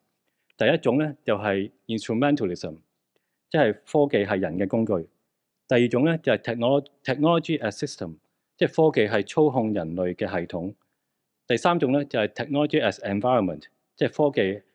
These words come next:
係人生活嘅環境。第一種哲學觀點 instrumentalism 呢，係代表最普遍嘅睇法。多數人呢，都會認為科技只係人嘅工具。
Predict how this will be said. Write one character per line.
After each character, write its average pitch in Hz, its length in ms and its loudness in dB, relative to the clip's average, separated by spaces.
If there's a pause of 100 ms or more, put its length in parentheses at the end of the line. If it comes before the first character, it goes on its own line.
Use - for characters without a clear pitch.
(140)
係 101 140 -4
人 87 180 -4
生 135 160 -2
活 98 100 -2
嘅 101 160 -10
環 80 240 -12
境。 87 220 -16 (3250)
第 - 100 -2
一 190 100 4
種 190 200 0
哲 - 640 -4
學 135 80 2
觀 170 260 4
點 139 120 6
instrumentalism 120 840 2
呢， 131 220 0
係 113 100 0
代 107 140 2
表 135 120 4
最 123 200 2
普 107 180 0
遍 104 160 -2
嘅 98 60 0
睇 92 180 -6
法。 95 220 -6 (600)
多 196 120 6
數 180 140 4
人 117 180 4
呢， 165 140 2
都 180 160 2
會 135 140 6
認 104 220 2
為 85 280 0 (100)
科 175 240 6
技 95 320 0 (300)
只 160 100 0
係 131 120 0
人 85 180 -6
嘅 101 80 -6
工 113 240 0
具。 101 60 -2